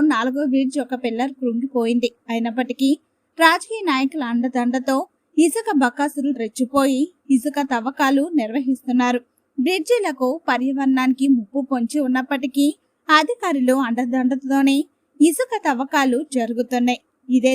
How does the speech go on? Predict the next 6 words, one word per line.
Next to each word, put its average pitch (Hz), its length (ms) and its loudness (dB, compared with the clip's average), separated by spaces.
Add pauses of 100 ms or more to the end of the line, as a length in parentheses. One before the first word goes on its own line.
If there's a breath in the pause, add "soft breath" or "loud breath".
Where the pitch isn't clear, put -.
తీరు 269 300 2
కొనసాగితే 269 560 2 (440)
భవిష్యత్తులో 320 680 2 (140)
గోదావరి 262 500 2
నదిపై 262 400 0
నిర్మించిన 254 460 2